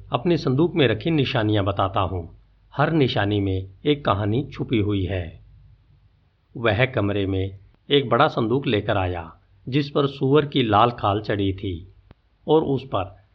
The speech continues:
कांसे की आकृति बनी थी। संदूक को फर्श पर रखकर वह उसके सामने बैठ गया। फिर वह अपने दोनों हाथों से उसे खोलने लगा।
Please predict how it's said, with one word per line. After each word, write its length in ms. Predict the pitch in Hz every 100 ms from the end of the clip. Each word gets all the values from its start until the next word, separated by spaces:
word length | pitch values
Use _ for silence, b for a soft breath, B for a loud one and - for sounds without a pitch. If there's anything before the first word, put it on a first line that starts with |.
| -
कांसे 340 | 143 143 160
की 160 | 131 143
आकृति 400 | 95 139 101 143
बनी 280 | 120 101
थी। 360 | 98 101 85 85 _ _ _ _
संदूक 380 | - 135 139 135
को 140 | 127
फर्श 300 | 110 123 117
पर 180 | - 110
रखकर 540 | 98 92 104 90 - - _ _ -
वह 280 | 117 110 151
उसके 340 | 143 139 160
सामने 340 | - 104 101
बैठ 260 | 123 110 92
गया। 400 | 101 92 82 80 _ -
फिर 140 | 170
वह 220 | 147 113
अपने 240 | 117 123 113
दोनों 340 | 113 120 127
हाथों 320 | 104 98 107
से 360 | 95 104 85 - _ -
उसे 240 | 131 156
खोलने 440 | 160 - 110 104 95
लगा। 400 | 95 90 85